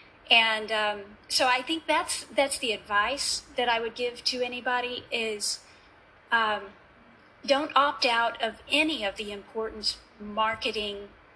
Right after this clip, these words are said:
activities that need to take place. Do a flywheel if you need to, to figure out what matters for your growth. But I can almost guarantee you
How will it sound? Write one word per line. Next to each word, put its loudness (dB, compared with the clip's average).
activities 0
that 4
need -6
to -4
take -2
place. 0
Do -4
a 0
flywheel 0
if -2
you -8
need -8
to, -6
to -8
figure 2
out 2
what 2
matters 0
for -6
your -10
growth. -2
But 0
I 2
can -4
almost 4
guarantee -4
you -10